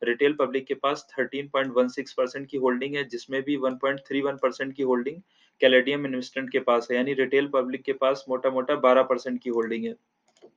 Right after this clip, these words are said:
एक बार हम, अ, company का ये हमने financial discuss कर लिया, एक बार हम इसका technical chart pattern open कर लेते हैं। तो यहाँ मैंने कोटक महिंद्रा बैंक का technical chart pattern open किया है in trading view पर।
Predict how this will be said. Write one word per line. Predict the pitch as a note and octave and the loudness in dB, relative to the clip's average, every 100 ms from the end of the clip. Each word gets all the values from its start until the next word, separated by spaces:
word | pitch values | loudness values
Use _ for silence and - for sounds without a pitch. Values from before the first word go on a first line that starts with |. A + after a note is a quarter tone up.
| _ _ - | _ _ 0
एक | D#3 D3 | 2 4
बार | D#3 E3 | 4 4
हम, | D#3 F3 F3+ - - - - | 2 -2 -4 -14 -20 -10 2
अ, | C3 | 4
company | B2+ C#3 B2+ D#3+ D#3 | 6 2 0 -6 2
का | E3+ E3 - - | 4 4 0 -6
ये | B2+ | 0
हमने | C#3+ C#3 D3+ | 0 0 -4
financial | C#3+ A#2+ B2 B2 C#3+ | 0 2 2 0 0
discuss | C3+ C3+ C#3+ - | 0 -2 -4 -4
कर | C#3 | -2
लिया, | C#3+ C#3+ | 0 2
एक | C3+ C3+ | 2 2
बार | D3 D3 | 2 0
हम | D3 | -4
इसका | C#3 E3 | -2 -2
technical | D3 A#2+ C3 D3 C#3+ | 0 -2 -2 -2 2
chart | C3 B2+ | 2 2
pattern | B2+ C3+ C3 | 0 0 -2
open | A#2+ B2+ | -2 -2
कर | B2 A#2+ | -2 -2
लेते | A#2 A#2 | -2 -4
हैं। | D#3 - _ _ _ | -10 -14 _ _ _
तो | D3 | 0
यहाँ | C#3+ B2+ C#3 | 0 2 2
मैंने | C#3+ C#3+ | 2 -2
कोटक | D3+ C3+ C3+ D3 | -2 0 0 0
महिंद्रा | C3+ B2+ C3+ | 0 2 2
बैंक | B2+ B2+ B2 | 4 2 0
का | C#3+ | -4
technical | C#3 B2+ C3 C#3 | -4 -6 -4 -4
chart | C3+ C3+ B2+ | 0 0 2
pattern | B2+ C3 C3 | 0 2 -2
open | A#2+ B2+ B2 | -2 -2 -2
किया | B2 B2 | -4 -2
है | B2+ - | -2 -4
in | B2 | -4
trading | A#2+ A#2+ B2 | -2 0 0
view | A#2+ A#2+ | -2 -2
पर। | D3 | -4